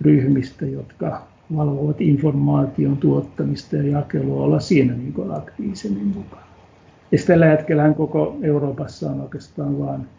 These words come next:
voisi sanoa, Iberian niemimaalla ja Pohjoismaissa sosialistit, sosiaalidemokraatit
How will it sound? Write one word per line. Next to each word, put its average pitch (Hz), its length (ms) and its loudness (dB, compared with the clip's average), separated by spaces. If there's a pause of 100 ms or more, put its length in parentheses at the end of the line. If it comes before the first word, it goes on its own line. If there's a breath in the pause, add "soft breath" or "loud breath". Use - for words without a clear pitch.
(640)
voisi 139 140 -4
sanoa, 151 220 6
Iberian 147 420 6
niemimaalla 139 640 0
ja 143 80 -4
Pohjoismaissa 131 920 -4
sosialistit, - 720 -14
sosiaalidemokraatit 160 1080 -10